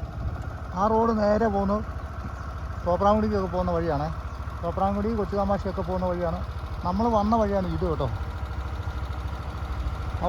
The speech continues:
ഓട്ടോ വരുന്നുണ്ടോ? നമുക്ക് ആ സ്കൂളിൻ്റെ അവിടം കൂടെ പോയിട്ട് വരാവേ. നമ്മൾ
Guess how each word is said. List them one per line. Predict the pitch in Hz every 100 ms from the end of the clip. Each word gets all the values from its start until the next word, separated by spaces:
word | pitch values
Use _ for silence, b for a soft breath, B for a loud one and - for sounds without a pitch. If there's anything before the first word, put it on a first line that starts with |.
| 185
ഓട്ടോ | 190 214
വരുന്നുണ്ടോ? | 190 156 127 117 - - - - -
നമുക്ക് | 180 220
ആ | 208
സ്കൂളിൻ്റെ | 208 233 269 233
അവിടം | 214 214
കൂടെ | 214 202
പോയിട്ട് | 196 185
വരാവേ. | 143 131 147 - - - - - -
നമ്മൾ | 226